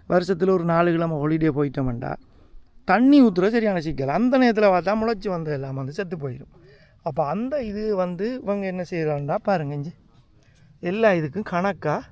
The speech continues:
அ, பைப் அடிச்சு வச்சு விட்ருக்காங்க. அங்க தொங்கல்ல இருந்து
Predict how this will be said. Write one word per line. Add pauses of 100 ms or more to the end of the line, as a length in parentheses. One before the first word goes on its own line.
(1040)
அ, (100)
பைப்
அடிச்சு
வச்சு
விட்ருக்காங்க.
அங்க (120)
தொங்கல்ல
இருந்து